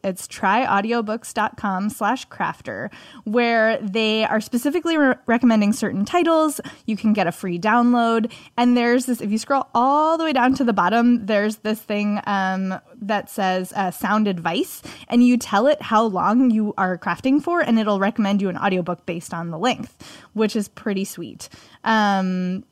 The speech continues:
and the picks are really good. I was poking around on the site the other day,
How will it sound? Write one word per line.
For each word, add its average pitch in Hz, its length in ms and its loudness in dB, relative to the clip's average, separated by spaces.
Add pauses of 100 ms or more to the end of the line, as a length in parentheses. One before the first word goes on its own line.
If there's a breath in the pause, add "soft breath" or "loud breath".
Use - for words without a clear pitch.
and 269 180 4
the 285 120 4
picks - 380 -8
are 453 120 2
really 262 380 0
good. 220 340 0
I - 140 -2
was 233 120 -2
poking 359 360 -4
around 208 300 0
on 202 120 -2
the 190 80 -2
site 175 300 -8
the 202 120 -4
other 185 240 -2
day, 165 440 -4